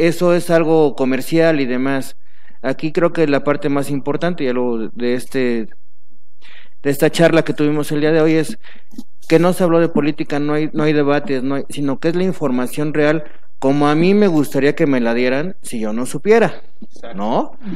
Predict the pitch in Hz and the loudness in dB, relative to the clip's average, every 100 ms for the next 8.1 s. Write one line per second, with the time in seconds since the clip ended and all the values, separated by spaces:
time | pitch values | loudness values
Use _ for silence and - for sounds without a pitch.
0 | 190 185 175 147 139 - - - 135 139 | -6 -6 -6 -6 -8 -8 -8 -8 -4 0
1 | 139 139 170 170 190 151 139 135 123 156 | 2 4 4 6 4 6 4 2 4 8
2 | 185 160 123 104 - - - 147 165 165 | 10 10 4 0 -6 -6 -4 0 0 2
3 | 190 170 156 165 175 170 165 170 - 143 | 2 2 2 2 2 4 4 4 2 -4
4 | 131 120 127 120 120 120 107 - - - | -4 -4 -2 -2 -2 -2 -4 -6 -6 -6
5 | - - 117 113 - - 117 117 120 117 | -6 -4 -4 -4 -4 -4 -2 -2 -2 -2
6 | 110 - - - - - - - - - | -2 -4 -6 -6 -6 -6 -6 -6 -6 -6
7 | - - - - - - - 160 - 156 | -6 -6 -6 -6 -6 -6 -6 -6 0 2